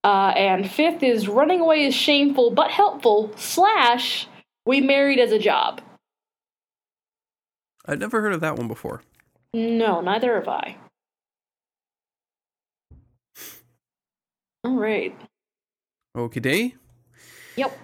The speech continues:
Speaker 2: Uh, my next piece of news here is actually about the twenty-ninth Fantasia Grand Prize winner,
Speaker 1: Okay.
Speaker 2: which is an annual award given to the novels published by,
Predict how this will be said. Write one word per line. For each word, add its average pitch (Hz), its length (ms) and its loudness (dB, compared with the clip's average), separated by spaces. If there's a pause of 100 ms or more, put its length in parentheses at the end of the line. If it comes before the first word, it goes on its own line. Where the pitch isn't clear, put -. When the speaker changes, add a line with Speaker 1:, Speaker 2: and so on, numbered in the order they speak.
(280)
Speaker 2:
Uh, 139 360 0
my 202 280 -2
next 277 340 -2
piece 185 260 -4
of 160 60 -2
news 147 320 -2
here 156 440 -2
is 143 420 -6
actually 220 680 -8
about 160 480 -6
the 139 400 -6
twenty-ninth 226 920 -8 (600)
Fantasia 190 920 -6 (100)
Grand 175 420 -6
Prize 170 500 -8
winner, 120 400 -12 (1000)
Speaker 1:
Okay. 302 160 -4
Speaker 2:
which 196 160 0
is 277 140 0
an 403 60 -2
annual 170 360 -4
award 147 500 -6
given 156 340 -6
to 143 160 -10
the 135 140 -8
novels 135 360 -8
published 143 520 -10
by, 123 380 -4